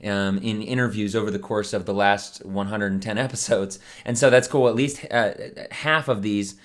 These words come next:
leaders we have spoken to personally, and I'll refer you to their respective episodes if you wanna hear more from them as we go along and, and point out who those people are. Um, but I thought that was kind of fun that, that we have, uh, interviewed half of them,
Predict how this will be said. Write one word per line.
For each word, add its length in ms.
leaders 520
we 180
have 400
spoken 400
to 140
personally, 580
and 140
I'll 240
refer 340
you 160
to 180
their 220
respective 420
episodes 400
if 120
you 80
wanna 160
hear 160
more 240
from 340
them 260
as 160
we 80
go 160
along 380
and, 260
and 100
point 200
out 100
who 140
those 140
people 300
are. 280
Um, 260
but 100
I 100
thought 140
that 60
was 80
kind 160
of 80
fun 240
that, 220
that 180
we 140
have, 500
uh, 140
interviewed 320
half 340
of 160
them, 280